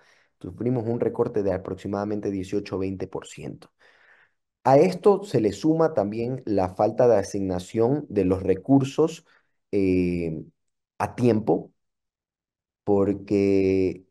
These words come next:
llegamos a diciembre, yo me acuerdo que en diciembre tie-,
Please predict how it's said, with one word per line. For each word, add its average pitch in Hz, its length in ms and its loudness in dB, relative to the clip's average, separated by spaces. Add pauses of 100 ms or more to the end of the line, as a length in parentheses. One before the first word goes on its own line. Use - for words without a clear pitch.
llegamos 101 500 0
a 107 40 -2
diciembre, 113 480 -4
yo 110 180 0 (840)
me 92 80 -10
acuerdo 110 300 0
que 101 100 -2
en 87 100 -4
diciembre 107 560 -4
tie-, 92 340 -10